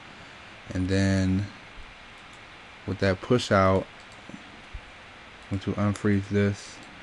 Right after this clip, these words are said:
and hide it. And, uh, add a light, which casts shadows. And basically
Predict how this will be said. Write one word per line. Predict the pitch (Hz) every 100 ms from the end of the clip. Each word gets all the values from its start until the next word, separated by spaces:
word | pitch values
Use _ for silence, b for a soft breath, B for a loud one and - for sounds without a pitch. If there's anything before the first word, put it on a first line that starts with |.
| - -
and | 95
hide | 98 104 101 101
it. | 131 - - - - - - - - - - - - - - - - - - - -
And, | 98 95
uh, | 95 92 92 -
add | 104 98
a |
light, | 98 98 107 - - - - - - - - - - - - - - - - - - - - 294 - - - - - - - - - - - - - - - - - - - - - - -
which | 110 101
casts | - 98 92 110
shadows. | - 110 107 107 104 104 - - - B B B B B B - - - - -
And | 92 92 92 98
basically | 104 110 113 101 107 107 101 104